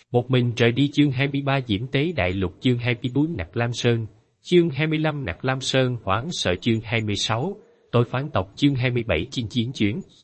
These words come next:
chương hai mươi tám, A Cỏn, Không Kiến chương hai mươi chín, Trăm Năm Dạn Dặt chương ba mươi, Thử Đao chương ba mươi mốt, Chém chương ba mươi hai, Càng Đáng Chết Hơn chương ba mươi ba, Quyết Chiến Trên Hồ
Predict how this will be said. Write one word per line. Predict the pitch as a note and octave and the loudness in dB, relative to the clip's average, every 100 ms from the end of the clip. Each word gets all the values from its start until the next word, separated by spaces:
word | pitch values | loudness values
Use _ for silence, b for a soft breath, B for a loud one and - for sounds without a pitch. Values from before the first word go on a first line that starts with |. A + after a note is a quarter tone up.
| _ | _
chương | - A#2 G#2+ | 0 2 2
hai | A2 | -2
mươi | G2+ F2+ | -4 -2
tám, | G2 C#3 | -2 -2
A | C#3 F2 | -4 -4
Cỏn, | F2+ D2+ A2+ - _ | -4 -4 -6 -16 _
Không | D#3+ D3 | 0 2
Kiến | F3+ F3+ | 2 4
chương | D#3+ C#3+ | 2 4
hai | C3+ | 2
mươi | C#3 B2 | 0 0
chín, | D#3 F3+ | -2 0
Trăm | C#3 B2+ | -2 0
Năm | B2 B2+ A2+ | -2 -4 -2
Dạn | F#2 G2 | -2 0
Dặt | F#2 - | -4 -2
chương | B2+ B2+ A#2+ | 0 0 0
ba | A#2 | -2
mươi, | A2 A2+ | 0 -4
Thử | - F2 C3 D#3 | -2 -2 -2 -2
Đao | A#2 A2+ | 0 0
chương | B2 A2+ A2+ | 0 -2 -2
ba | G#2+ | -2
mươi | |
mốt, | G#2+ G#2+ - | 0 0 2
Chém | B2+ D#3+ G3 _ - | 0 0 -12 _ 0
chương | C3+ C3 | 0 2
ba | B2+ | 0
mươi | B2+ | 0
hai, | A#2+ A#2+ A#2 A2 - - | 0 0 0 -2 -6 -4
Càng | F2+ F2+ | -4 0
Đáng | A2+ D3 | -2 0
Chết | F3 F3 | -2 0
Hơn | B2 A#2 A2 | 2 2 2
chương | G#2 A2 G#2 | 0 -2 0
ba | G#2 F#2+ | -4 -4
mươi | F#2+ | -2
ba, | G2 F#2 - | -2 -2 -2
Quyết | C#3 | -2
Chiến | - B2 D#3 | 0 -2 0
Trên | A#2 | -2
Hồ | G#2 | 0